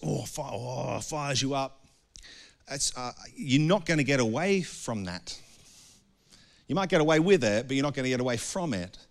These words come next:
'cause it's just the way that it is. It's pretty old school. God's pretty old school. He's like, "This is my way,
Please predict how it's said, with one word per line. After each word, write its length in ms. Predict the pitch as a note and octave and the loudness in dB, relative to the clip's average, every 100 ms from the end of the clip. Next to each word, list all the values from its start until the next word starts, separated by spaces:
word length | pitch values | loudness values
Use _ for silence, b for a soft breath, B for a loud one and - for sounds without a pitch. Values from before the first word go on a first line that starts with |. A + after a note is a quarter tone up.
| b b b b b b | b b b b b b
'cause 180 | D3+ C#3 | 0 2
it's 140 | - | 2
just 200 | E3 - | 0 0
the 100 | D3+ | 2
way 260 | C3 C#3 D3 | 4 2 2
that 160 | C#3+ | 2
it 120 | C3+ D#3 | 2 2
is. 480 | F3+ G#2 - - - - | 0 -2 -6 -8 -14 -4
It's 180 | D#3 - | -2 -2
pretty 340 | - F#3+ F#3 | 4 6 8
old 260 | E3+ G3+ F#3+ | 6 6 4
school. 480 | - - G#2 E2 - _ _ _ _ _ _ _ | 0 0 -2 -2 -10 _ _ _ _ _ _ _
God's 240 | - F#3 - | 0 2 0
pretty 300 | - F#3 E3+ | 0 2 4
old 240 | F3 F#3 | 2 2
school. 400 | - - G#2 F2 - _ _ _ _ b b b b | -2 -2 -4 -6 -10 _ _ _ _ b b b b
He's 200 | D#3 D3 | 0 4
like, 200 | D3+ - | 4 6
"This 180 | F3+ - | 4 4
is 160 | E3 | 0
my 220 | F3+ E3 E3 | 2 2 4
way, 560 | D#3+ E3 A2+ E3 D#3+ | 4 4 2 0 -6